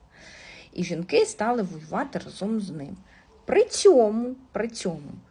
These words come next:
виконувати закон, який є зараз і діє про утримання дитини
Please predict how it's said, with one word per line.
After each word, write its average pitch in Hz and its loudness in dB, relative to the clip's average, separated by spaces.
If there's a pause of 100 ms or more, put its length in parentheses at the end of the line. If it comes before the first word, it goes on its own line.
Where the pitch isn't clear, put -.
(100)
виконувати 185 -2
закон, 180 -6 (260)
який 151 -8
є 156 -8
зараз - -12
і 185 -2
діє 160 -6 (380)
про 170 -4
утримання 143 -6
дитини 220 -2